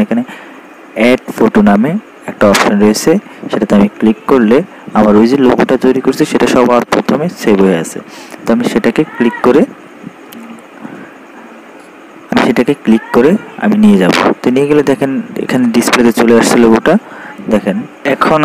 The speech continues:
আপনি লেগুটিকে চাইলে ছোট বড় করে যে কোনো জায়গায় সেট আপ করে দিতে পারেন। দেখুন আমি ছোট বড় করে যে কোনো জায়গায় সেট আপ করার চেষ্টা করতেছি, আপনি চাইলে নিচে সেট আপ করতে পারেন অথবা আপনি চাইলে অন্য কোনো জায়গায়, যেমন আমি উ-, দেখুন উপরে সেট আপ করতেছি।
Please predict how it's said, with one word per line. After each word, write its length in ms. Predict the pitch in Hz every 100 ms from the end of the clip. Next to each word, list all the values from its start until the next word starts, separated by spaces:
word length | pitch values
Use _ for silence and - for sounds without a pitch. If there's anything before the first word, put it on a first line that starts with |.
| 147
আপনি 200 | - 147 131
লেগুটিকে 420 | 123 123 123 131 -
চাইলে 280 | 123 123 139 151
ছোট 160 | 127 110 117
বড় 120 | 117 120 131
করে 140 | 135 135
যে 60 | 123 117
কোনো 120 | 117 113
জায়গায় 220 | 113 131 -
সেট 140 | 120
আপ 60 | 110 -
করে 120 | 101
দিতে 140 | 101 104
পারেন। 180 | 104 98 101
দেখুন 180 | 117 139 135
আমি 100 | 139
ছোট 120 | 127 120 120
বড় 120 | 120 -
করে 120 | 139 131
যে 60 | 123
কোনো 100 | 123 117
জায়গায় 180 | 117 117
সেট 120 | 113
আপ 40 | 110
করার 180 | - 120 -
চেষ্টা 200 | 127 135 127
করতেছি, 280 | 123 143 131
আপনি 100 | 123 123
চাইলে 180 | 120 113 117
নিচে 180 | 113 120
সেট 100 | 120 117
আপ 60 | -
করতে 200 | 117 127 135
পারেন 220 | 135 190 - - - - - - - 123
অথবা 340 | 127 139 127 131 131
আপনি 160 | 131 131
চাইলে 260 | 123 117 127 160 - - 120
অন্য 100 | 123 123
কোনো 120 | 123 120
জায়গায়, 180 | 117 113
যেমন 140 | 123 123
আমি 100 | 120
উ-, 100 | 117 -
দেখুন 180 | 123 135 120
উপরে 220 | 123 120 120
সেট 140 | 117 101
আপ 60 | -
করতেছি। 400 | 98 - 95 -